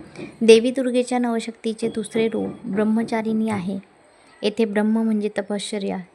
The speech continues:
या देवीने तिच्या पूर्वजन्मात हिमालयाच्या घरी कन्येच्या रूपात जन्म घेतला आणि नारदजींच्या सांगण्यावरून तिने भगवान शंकरांना पती म्हणून मिळवण्यासाठी कठोर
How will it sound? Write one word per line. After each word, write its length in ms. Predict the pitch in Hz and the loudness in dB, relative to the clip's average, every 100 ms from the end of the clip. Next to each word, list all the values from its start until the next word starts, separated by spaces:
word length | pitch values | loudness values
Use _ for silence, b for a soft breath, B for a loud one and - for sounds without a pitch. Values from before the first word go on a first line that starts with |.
| _ _ - | _ _ -4
या 140 | 233 | -2
देवीने 420 | 240 247 233 226 | -2 -4 -4 -6
तिच्या 300 | 226 226 220 | -8 -10 -10
पूर्वजन्मात 720 | 220 226 208 220 214 202 185 190 - | -6 -6 -4 -6 -4 -6 -6 -8 -8
हिमालयाच्या 640 | 214 208 202 208 208 202 226 | -6 -4 -4 -4 -6 -6 -4
घरी 260 | 214 202 | -4 -6
कन्येच्या 560 | 202 202 196 196 196 214 | -6 -6 -4 -6 -6 -8
रूपात 260 | 208 190 190 | -6 -8 -6
जन्म 240 | 214 226 226 | -6 -6 -4
घेतला 420 | 220 196 196 185 B B B B - | -8 -6 -8 -8 B B B B -8
आणि 340 | 214 214 202 | -4 -4 -6
नारदजींच्या 840 | 214 208 208 202 226 - 247 240 247 | -6 -6 -4 -4 -8 -6 -6 -4 -6
सांगण्यावरून 640 | 240 220 208 202 196 196 | -8 -8 -8 -8 -6 -6
तिने 260 | 202 208 202 | -6 -8 -6
भगवान 400 | 202 190 220 220 | -6 -6 -4 -6
शंकरांना 600 | 214 220 202 196 190 185 190 | -6 -10 -8 -6 -6 -6 -6
पती 360 | - 214 240 | -4 -4 -2
म्हणून 300 | 233 220 214 | -4 -2 -4
मिळवण्यासाठी 720 | 220 202 190 190 190 202 196 214 | -4 -4 -4 -6 -6 -8 -10 -8
कठोर 260 | 233 226 | -10 -8